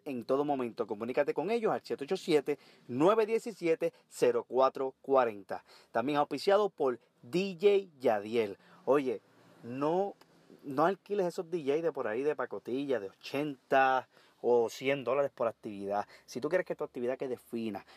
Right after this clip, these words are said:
un buen trabajo, un buen sonido y sobre todo una buena presentación, comunícate con D J Yadiel García al siete ocho siete, tres dieciséis, veintitrés ocho nueve. Búscalo también en Facebook como D J Yadiel.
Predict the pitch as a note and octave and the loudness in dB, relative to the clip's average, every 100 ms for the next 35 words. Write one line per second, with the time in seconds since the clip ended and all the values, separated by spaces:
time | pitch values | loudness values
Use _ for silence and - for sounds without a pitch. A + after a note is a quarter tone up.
0 | - C#3+ C#3 C3 C#3+ C#3 A#2+ G#2+ G#2 A2 | -8 -8 -4 -2 -2 -4 -6 -4 0 2
1 | G#2+ F#2+ _ _ D3+ C#3+ D3+ D3 - A2+ | 0 -2 _ _ -6 0 2 2 -2 -4
2 | A#2+ B2+ G2+ - - B2+ C3 B2+ D#3+ D#3+ | -2 -2 -4 -8 -10 -6 -4 -2 -2 -2
3 | D#3+ C#3+ C3 D#3+ F3 E3+ E3 D#3+ D#3+ E3 | -4 -4 -4 -4 -2 -2 -4 -6 -6 -6
4 | - A3 E3 - _ B2 B2+ D3 D3 C#3 | -4 -6 -6 -10 _ -4 -2 -4 -6 -6
5 | B2 C3 C#3 C3+ C#3 C#3+ C3+ - F3 G#2 | -4 -2 -2 -2 -2 -4 -6 -4 -2 -2
6 | - A2 C3 C3+ - F#3+ - - - - | -4 -6 -6 -6 0 0 0 -8 -4 2
7 | E3 D#3+ F3+ F#3 - G#3 - _ C3 B2 | 2 2 -4 -6 -2 -2 -4 _ -2 2
8 | C3+ B2 A#2+ A2 C3 B2+ _ - C3+ - | 2 0 -6 -2 0 -2 _ 0 0 2
9 | A#2+ A2 G#2 F2+ E2 _ _ _ - C#3+ | -2 -2 -6 -8 -12 _ _ _ -2 -2
10 | - F#3 F3+ F3 F3 E3+ - B3 A3 A3 | 2 2 2 -2 -4 -2 2 2 0 -4
11 | E3 C3+ G#2+ B2 F#3+ F3 G3 F3+ A#2+ A2+ | -2 -2 -4 -8 -6 -2 -2 -2 -6 -4
12 | A2+ | -6